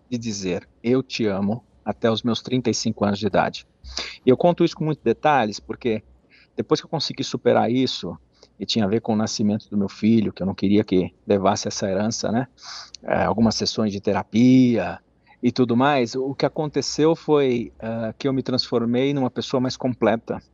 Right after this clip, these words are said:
que eu me transformei numa pessoa mais humana e que no final do dia consegue entregar melhores resultados, porque se conecta de maneira verdadeira, autêntica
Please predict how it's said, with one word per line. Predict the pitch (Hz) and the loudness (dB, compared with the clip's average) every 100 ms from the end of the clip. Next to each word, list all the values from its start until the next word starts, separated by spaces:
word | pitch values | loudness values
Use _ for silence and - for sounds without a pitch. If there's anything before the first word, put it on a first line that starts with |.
| _ _ - | _ _ -8
que | 110 | -4
eu | |
me | 110 | -2
transformei | 110 - 113 113 | -2 0 0 2
numa | 120 107 | 0 -2
pessoa | 104 - 113 | -4 0 2
mais | 107 107 | 2 0
humana | 104 98 139 135 104 _ - - - | 0 0 2 0 -2 _ -20 -12 4
e | 127 160 208 | 8 8 4
que | - | -2
no | 175 | -2
final | - 147 135 | 0 0 0
do | 123 | -2
dia | 117 180 117 - - - | -2 0 0 -2 -20 -8
consegue | - 151 - 170 | -2 -2 0 0
entregar | 170 147 139 147 | 0 -2 2 2
melhores | 143 135 151 139 | 0 0 0 -2
resultados, | 135 139 135 131 | -6 -2 0 0
porque | - 135 160 | -4 -2 -2
se | - - 208 | -2 -4 -2
conecta | 175 147 123 123 | 0 0 -2 -2
de | 127 | 0
maneira | 131 131 123 | 0 2 0
verdadeira, | 113 156 180 160 123 123 120 113 - | 0 0 2 0 0 0 0 -2 0
autêntica | 131 127 - 151 147 - - 107 | -2 -2 -4 -4 -6 -10 -6 -6